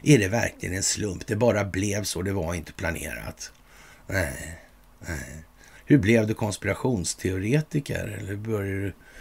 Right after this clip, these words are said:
ja, jag vet inte hur det gick till här egentligen. Jag tror jag kom på att det var någon form av korrumperad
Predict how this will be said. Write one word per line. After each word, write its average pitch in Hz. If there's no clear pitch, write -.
ja, 107
jag 117
vet 101
inte -
hur 101
det 104
gick 113
till 92
här 101
egentligen. 80
Jag 120
tror 104
jag 117
kom 160
på 135
att 135
det 123
var 120
någon 110
form 113
av 104
korrumperad 120